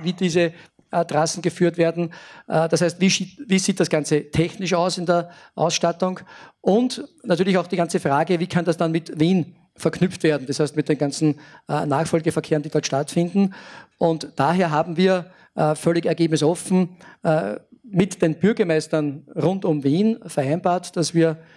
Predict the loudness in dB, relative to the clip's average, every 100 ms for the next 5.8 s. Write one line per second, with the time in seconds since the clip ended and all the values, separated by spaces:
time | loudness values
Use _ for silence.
0 | _ 0 2 2 0 0 -2 -2 0 2
1 | 2 2 0 -2 -2 0 0 2 0 -2
2 | -10 -20 -4 2 2 2 2 0 2 0
3 | 0 0 0 -2 -2 -2 -2 -4 -8 -6
4 | -2 2 2 0 -2 0 0 -2 -4 -4
5 | -2 -2 -2 -2 -2 -2 -4